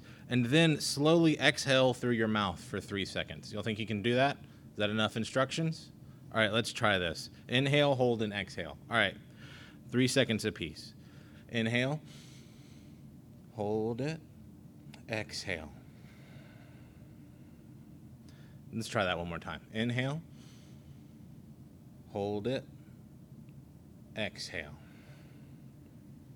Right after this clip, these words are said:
So that breathing exercise is the way that I have entered prayer every time that I pray by myself for the last few years, uh, since I, uh,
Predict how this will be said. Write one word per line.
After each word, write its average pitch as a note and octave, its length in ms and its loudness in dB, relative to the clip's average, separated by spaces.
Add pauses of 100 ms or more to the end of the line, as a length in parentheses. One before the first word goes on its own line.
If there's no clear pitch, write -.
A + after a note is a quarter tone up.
(640)
So - 140 0
that C#3+ 200 8
breathing D#3 260 8
exercise A#2 540 2
is F#2+ 80 -6
the G#2+ 80 -2
way A2 220 2
that G#2+ 180 2
I B2+ 160 4
have C3 280 0
entered B2+ 300 2
prayer F#2+ 440 0 (760)
every C#3+ 480 6
time A2 600 6
that G#2 180 0
I G#2 160 4
pray G#2+ 380 0
by G2 180 0
myself G2 560 -2
for F2+ 80 -8
the F#2+ 80 -2
last F#2 340 2
few F2+ 280 -8
years, D#2 580 -10 (100)
uh, F2+ 300 -2
since - 260 -6
I, G2+ 200 0 (160)
uh, F#2 160 -4